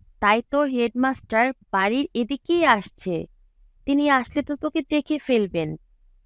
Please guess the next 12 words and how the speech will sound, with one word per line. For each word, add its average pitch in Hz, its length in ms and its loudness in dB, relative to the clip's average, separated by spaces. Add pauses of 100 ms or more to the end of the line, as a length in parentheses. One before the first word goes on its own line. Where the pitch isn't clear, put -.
(120)
তুই 277 280 0 (440)
বাড়ি 226 220 4
থেকে 302 340 -4 (200)
পালিয়ে 254 420 2
তাড়াতাড়ি 285 480 0 (120)
অন্য 294 220 2 (100)
কোথাও 240 440 -2
যা, 170 200 0 (760)
এই 320 160 2
মুহূর্তের 262 600 -2
জন্য। 175 280 -4 (760)
নাতি, 214 440 2